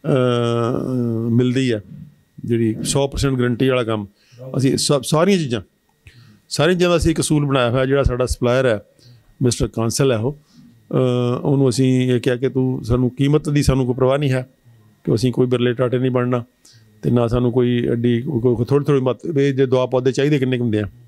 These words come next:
ਮਾਤਰਾ ਬਹੁਤ ਥੋੜ੍ਹੀ ਹੁੰਦੀ ਆ। ਤੋ ਇਸ ਕਰਕੇ ਇਹ ਕੋਈ ਬਹੁਤਾ ਮਾਇਨੇ ਨਹੀਂ ਰੱਖਦੇ। ਸਵਾਲ ਤਾਂ ਜਿਹੜਾ ਬੰਦਾ ਲਵੇ, ਤਾਂ ਉਹਨੂੰ ਫਿਰ ਉਹ, ਉਹਦਾ ਅਸਰ ਹੋਣਾ ਚਾਹੀਦਾ। ਸੋ ਦਵਾ ਪੌਦੇ ਹਮੇਸ਼ਾ ਉਹਦੀ ਜਿਹੜੀ ਸੋਰਸ ਹੈ, ਉਹ ਜਿਹੜੀ ਹੈ, ਉਹ, ਉਹ ਬੈਸਟ ਸੋਰਸ ਤੋਂ ਲੈਣੇ ਚਾਹੀਦੇ ਆ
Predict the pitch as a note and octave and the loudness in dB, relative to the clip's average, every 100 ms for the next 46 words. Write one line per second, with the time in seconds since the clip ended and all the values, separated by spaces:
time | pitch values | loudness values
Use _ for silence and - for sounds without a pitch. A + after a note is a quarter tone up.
0 | - A#2+ A2+ C3+ C3 C#3+ C#3+ C#3+ A#2+ G#2+ | -2 -2 0 0 0 0 0 2 2 2
1 | G#2+ - - - - - _ - C#3+ D3+ | 0 -4 -20 -20 -20 -20 _ 0 2 2
2 | D3 D#3 D#3+ D#3+ D#3 D3+ D#3+ D3 C3 B2 | 2 2 2 2 0 2 0 -2 -2 -2
3 | A#2+ B2+ E3+ F#3 D#3+ B2 D#3 - C3+ C3+ | 0 2 2 2 2 0 -2 0 0 0
4 | C#3+ C#3 C#3 D3 C3+ C3+ A#2+ A#2+ D#3 C#3 | 0 2 0 0 0 0 2 2 2 0
5 | - _ _ - F3 D#3 D#3+ E3+ G3+ _ | -6 _ _ -6 0 2 4 2 0 _
6 | F#3 D#3+ D#3 D#3+ A#2+ G2 F#2+ G#2 - - | 0 0 0 0 0 -2 -2 -2 -6 -10
7 | - - - _ _ - - C3+ D3 D#3+ | -18 -20 -20 _ _ -4 0 2 0 0
8 | D#3+ E3+ D#3+ C3 D#3 D3+ D#3 D3+ - C#3 | 0 2 2 2 2 2 2 2 0 2
9 | D3+ D3 B2+ A#2+ - - - - C#3+ C#3+ | 2 2 0 0 -4 -16 -20 -2 2 2
10 | C3 C3 B2+ B2 B2+ B2 A#2+ B2+ A#2 D3 | 2 2 4 2 2 0 0 0 0 -2
11 | - - C3+ - C3+ B2+ C3 C#3+ D#3+ | -2 -2 -2 0 -2 0 0 0 0